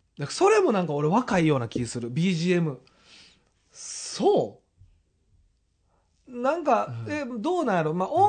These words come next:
Speaker 1: 音楽かかってる中で、
Speaker 2: うん。
Speaker 1: あ、漫画読もうかっていうのは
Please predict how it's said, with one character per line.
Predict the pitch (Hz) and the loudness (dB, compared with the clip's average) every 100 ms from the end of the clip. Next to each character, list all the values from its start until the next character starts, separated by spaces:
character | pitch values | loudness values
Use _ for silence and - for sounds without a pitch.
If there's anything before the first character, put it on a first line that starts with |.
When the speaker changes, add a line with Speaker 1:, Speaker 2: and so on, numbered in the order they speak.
| 415 | 2
Speaker 1:
音 | |
楽 | 392 302 | -2 -2
か | - | -4
か | - 277 | -4 -4
っ | |
て | 262 277 | -4 -6
る | |
中 | 220 190 226 | -4 -2 -2
で、 | 190 196 233 | 0 4 4
Speaker 2:
う | 123 | 4
ん。 | 107 95 | -4 -8
Speaker 1:
あ、 | 151 | -6
漫 | 151 165 | -2 -2
画 | 175 | -2
読 | 170 139 | -2 -2
も | 139 147 143 _ | -6 -8 -12 _
う | |
か | 214 | -6
っ | 226 - | -6 -6
て | |
い | 117 | -8
う | |
の | 113 117 | -6 -8
は | 113 | -14